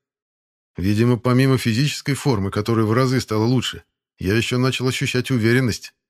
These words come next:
Свою, настоящую. А это очень до хрена значит. Знавал я некоторых товарищей. Они ростом были, не слава богу,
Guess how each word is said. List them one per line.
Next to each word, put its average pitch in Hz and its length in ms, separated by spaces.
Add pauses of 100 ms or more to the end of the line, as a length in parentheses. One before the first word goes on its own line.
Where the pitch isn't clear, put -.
Свою, 104 600
настоящую. 101 760 (420)
А 90 160
это 110 340
очень 117 400
до 117 80
хрена 120 440
значит. 101 460 (800)
Знавал 123 580
я 101 100
некоторых 101 360
товарищей. 98 600
Они 113 240
ростом 131 400
были, 101 180
не 107 120
слава 113 320
богу, 104 340